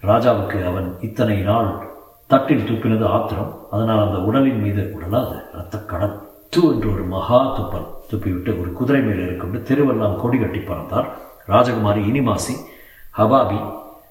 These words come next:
தன் பங்குக்கு ஒரு குதிரை மேல் ஏறிக்கொண்டு விசுவாசமுள்ள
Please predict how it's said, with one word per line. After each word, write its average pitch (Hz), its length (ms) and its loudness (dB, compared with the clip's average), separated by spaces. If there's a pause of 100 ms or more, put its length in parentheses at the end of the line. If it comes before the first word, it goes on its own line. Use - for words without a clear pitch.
(140)
தன் 117 240 2
பங்குக்கு 113 600 2
ஒரு 98 180 0
குதிரை 123 280 2
மேல் 104 200 0
ஏறிக்கொண்டு 95 400 -4
விசுவாசமுள்ள 107 880 0